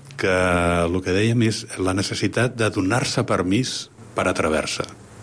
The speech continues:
Suposo que hi ha graus de radicalitat, eh? I, i crec que moltes vegades és molt necessari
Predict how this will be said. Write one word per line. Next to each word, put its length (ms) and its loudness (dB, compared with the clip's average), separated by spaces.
Suposo 380 0
que 100 2
hi 60 4
ha 60 4
graus 440 2
de 120 2
radicalitat, 800 -4
eh? 140 -4
I, 360 0
i 40 0
crec 300 -2
que 160 2
moltes 320 0
vegades 360 2
és 180 -2
molt 340 2
necessari 640 0